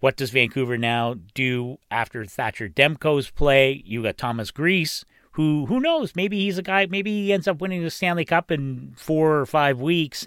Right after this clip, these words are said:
and he's also gonna be U F A. And I wonder, you know, d-, how complicated it makes the goaltending landscape in, in terms of as teams try and figure out, well, what sh-, what should I do,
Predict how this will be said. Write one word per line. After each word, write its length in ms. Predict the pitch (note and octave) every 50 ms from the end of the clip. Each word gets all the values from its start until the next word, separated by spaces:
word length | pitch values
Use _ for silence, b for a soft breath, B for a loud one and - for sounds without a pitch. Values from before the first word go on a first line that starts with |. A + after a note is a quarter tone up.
| - _
and 300 | C#3+ C#3+ D3 D3 C#3 B2
he's 220 | G#3 C4+ A#3 -
also 260 | G3 D3+ - - B2
gonna 180 | G#2+ A#2 A2 G#2+
be 120 | G2+ G#2+
U 200 | G#2 G#2+ G#2+ G#2+
F 160 | G2 - -
A. 160 | A#2+ G#2+ G#2+ A2
And 140 | A2 A#2+
I 40 | B2+ B2+
wonder, 360 | D3 E3+ E3+ E3 D#3+ D3 C3 B B B B B B B B _ _ _ _
you 100 | D3 D3
know, 140 | C#3+ D3 C#3
d-, 200 | A2+ D#3 D3 - -
how 280 | - - D#3+ E3 D#3+ - -
complicated 760 | - - D#3+ D3+ D3+ - D3 C#3+ - - B2 A2+ A#2 A2+ A2+
it 100 | A#2 F#2
makes 240 | A#2 A#2+ A2+ - -
the 80 | A#2
goaltending 580 | G2 A#2+ A#2+ A#2 G#2 - B2+ A2+ A2+ G#2+ G#2 G#2
landscape 500 | A2 A2+ A2 G#2 - - B2+ A2 G2 -
in, 140 | A2+ A2 G#2+ -
in 100 | A2+ A2
terms 340 | - - B2 A#2+ A#2 G#2+ A2+
of 200 | B2 A2+ A2 -
as 240 | - A2+ A2+ - -
teams 320 | - - C#3 C3 B2+ A2+
try 240 | - - - B2 A#2
and 100 | A#2 A2+
figure 300 | - C3+ G#2+ A#2+ A#2 A#2
out, 220 | A2+ A2+ G#2+ B B B B B B B B B _ _
well, 260 | - G#2+ A2 C3 C#3
what 220 | A#2 B2+ A#2 - -
sh-, 100 | - A#2 - _ _
what 240 | - F#2+ B2+ B2 -
should 220 | - - D3 B2+
I 200 | B2 A#2 A#2+ A#2+
do, 580 | A#2 G#2 A2 C3 C3+ C#3 C3 B2 A#2+ A#2 A2 A2